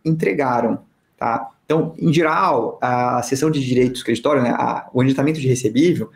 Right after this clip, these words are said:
você só adianta um recebível de algum serviço que você já prestou, que já está no seu balanço. Esta operação que eles fizeram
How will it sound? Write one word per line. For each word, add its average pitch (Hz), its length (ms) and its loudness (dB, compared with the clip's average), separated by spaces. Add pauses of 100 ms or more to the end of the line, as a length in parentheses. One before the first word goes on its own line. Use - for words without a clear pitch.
(420)
você 127 220 -2
só 151 140 -2
adianta 180 360 2
um 185 40 6
recebível 160 560 2
de 131 80 2
algum 143 200 2
serviço 160 540 0
que - 80 -14
você 156 220 0
já 160 120 2
prestou, 160 680 0 (160)
que 139 80 -6
já 147 100 2
está 151 180 -4
no 160 100 0
seu 160 180 0
balanço. 151 680 0 (560)
Esta 180 280 0
operação 151 400 0
que 127 60 -6
eles 110 120 -6
fizeram 131 600 0